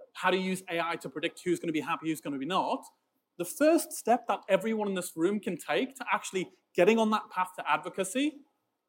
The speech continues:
is ask a question and do something about it. If you get bad feedback,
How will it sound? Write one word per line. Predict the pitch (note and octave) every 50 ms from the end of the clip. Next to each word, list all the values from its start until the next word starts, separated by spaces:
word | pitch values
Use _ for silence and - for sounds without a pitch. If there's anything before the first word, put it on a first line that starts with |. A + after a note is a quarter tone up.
| _
is | - F3 - - -
ask | A#3+ C4+ D4 - -
a | C#4+
question | - - G3+ G3+ G3 - - - B3
and | A3 G#3 D#3+
do | G#3 G#3 F#3+
something | - F#3+ F3 - F3 E3
about | D3+ D#3 C#3+ C3+ A#2 C#3+
it. | - - - _ _ _ _ _ _ _ _ _ _ _ _ _ _ _ _ _ _ _ _ _ _ _
If | D4+ D4+ D#4
you | E4+ D4+
get | C4+ E4+ D4+ - F3
bad | E3+ C4 C4 C#4 C4+
feedback, | C4+ - E4 D4+ C#4+ G3 - D3 G3 D4 -